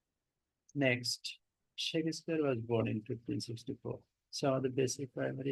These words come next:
ইন্টারোগেটিভ স্ট্রাকচার থেকে সাহায্যকারী ভার্ব প্লাস সাবজেক্ট প্লাস প্রিন্সিপাল ভার্ব। তাহলে এখানে সাহায্যকারী ভার্ব was, এই যে এখানে দেওয়া আছে, এই ওয়াজটা আমরা সাবজেক্টের আগে নেব, এবং, আহ, তারপরে সাবজেক্ট, তারপরে মূল ভার্ব যেটা আছে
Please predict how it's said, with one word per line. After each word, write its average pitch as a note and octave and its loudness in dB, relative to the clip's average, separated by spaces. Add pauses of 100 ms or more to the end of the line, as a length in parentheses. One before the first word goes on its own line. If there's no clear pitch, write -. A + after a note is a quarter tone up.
ইন্টারোগেটিভ C3 -4 (120)
স্ট্রাকচার C3+ -8 (100)
থেকে C#3 -6 (540)
সাহায্যকারী C3 2 (140)
ভার্ব C3 0
প্লাস A#2+ -2 (100)
সাবজেক্ট B2 -4
প্লাস A#2+ -6 (120)
প্রিন্সিপাল A#2 -2 (100)
ভার্ব। G#2+ -8 (320)
তাহলে C3+ -2
এখানে C3+ -2
সাহায্যকারী C3 -2 (120)
ভার্ব B2 0 (180)
was, B2+ 4 (300)
এই C3+ -6
যে B2+ -2
এখানে A#2+ -6
দেওয়া A#2+ 2
আছে, - -8 (560)
এই B2+ 6
ওয়াজটা B2 2
আমরা C3 -4 (100)
সাবজেক্টের B2+ 0
আগে B2 0
নেব, B2+ -4 (680)
এবং, B2+ 2 (560)
আহ, - -4 (120)
তারপরে C#3 0 (120)
সাবজেক্ট, D3 -4
তারপরে C3 -2 (100)
মূল A#2 0 (100)
ভার্ব A2 0 (100)
যেটা A2+ -2
আছে G#2+ -8